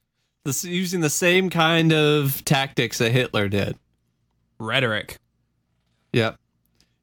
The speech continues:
Speaker 1: Jim Jones' son, Jim Jones Junior, is quoted again. He says, "My father used to tell me that people, people's lives, sixty percent of people's lives were made of emotional decisions. Make your decisions, sixty percent of your decisions,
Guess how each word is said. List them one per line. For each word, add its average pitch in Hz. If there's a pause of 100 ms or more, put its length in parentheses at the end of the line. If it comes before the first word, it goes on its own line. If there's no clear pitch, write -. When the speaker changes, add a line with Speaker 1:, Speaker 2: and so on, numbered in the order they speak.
(100)
Speaker 1:
Jim 202
Jones' 170
son, 156
Jim 143
Jones 131
Junior, 120
is 117
quoted 113
again. 110
He 123
says, 120
"My 135
father 190
used 175
to 151
tell 151
me 156
that 139
people, 147 (340)
people's 208
lives, 143
sixty 190
percent 170
of 151
people's 147
lives 117
were 123
made 120
of 123
emotional 139
decisions. 113 (420)
Make 170
your 240
decisions, 185
sixty 196
percent 185
of 175
your 165
decisions, 127